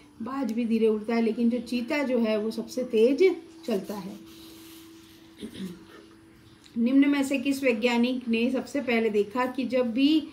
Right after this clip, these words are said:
तार से विद्युत धारा प्रवाहित होती है तो उसके पास रखी चुंबकीय सुई में विशेष विक्षेप होता है? तो यह हैंस क्रिश्चियन ऑस्टेड ने देखा।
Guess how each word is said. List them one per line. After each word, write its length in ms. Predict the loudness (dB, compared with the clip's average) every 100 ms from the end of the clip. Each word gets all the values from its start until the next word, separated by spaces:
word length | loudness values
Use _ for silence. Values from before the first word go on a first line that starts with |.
| -18 -20 -18 -6
तार 400 | 0 0 0 -4
से 120 | -2
विद्युत 360 | 0 0 -2 -2
धारा 340 | 0 0 0
प्रवाहित 520 | 0 -2 -2 -2 -2 -2
होती 600 | -4 -6 -20 _ -2 0
है 140 | 0
तो 240 | 0 0
उसके 360 | 0 -4 -4 -4
पास 420 | 0 0 0 0 0 0 -2 -12 -20 -6 -2
रखी 240 | 0 0
चुंबकीय 480 | 0 2 0 0 -4
सुई 380 | -2 -2 -4 -8 -18 -6
में 120 | -2
विशेष 540 | 0 0 2 2 2 0 0 -2 -6 -18 -20 _ _ _ _ -20 -20 -12 -6
विक्षेप 560 | -4 0 2 2 -2 -6 -4
होता 240 | -2 0
है? 240 | -2 -6 -10 -20 -20 -20 -8
तो 220 | -4 -4
यह 580 | -4 0 2 2 0 -4 -8 -20 -20 -18 -4
हैंस 300 | 0 0 0
क्रिश्चियन 760 | -2 -2 0 0 2 2 0 -6 -20 -20 -6
ऑस्टेड 480 | -2 -2 2 0 2
ने 120 | 2
देखा। 520 | 2 2 0 -6 -8